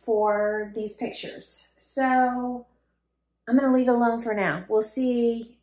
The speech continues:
I mean, 'cause Christmas comes and I may change those birds out. I may not. I mean, there's birds around here all the time.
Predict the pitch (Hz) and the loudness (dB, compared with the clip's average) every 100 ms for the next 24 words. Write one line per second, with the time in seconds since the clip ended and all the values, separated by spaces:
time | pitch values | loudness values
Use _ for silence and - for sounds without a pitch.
0 | - 220 226 226 220 220 _ - - _ | -4 -2 0 -2 -4 -8 _ -20 -20 _
1 | 254 240 294 285 294 294 - 269 247 247 | -4 0 -2 2 0 0 2 4 4 4
2 | 240 233 254 294 294 - - 254 220 214 | 2 2 4 2 0 -8 -6 0 0 0
3 | 220 214 202 202 - _ 208 208 208 180 | 0 0 0 -4 -14 _ 0 2 4 2
4 | - - 254 240 214 196 175 - - _ | 2 2 2 2 2 0 0 -2 -8 _
5 | - 190 190 185 180 196 190 202 202 202 | -10 -4 -2 -4 -6 -8 -8 -4 -2 -2
6 | 196 185 180 196 196 175 170 160 - - | -6 -6 -8 -8 -8 -8 -8 -12 -14 -18
7 | - | -20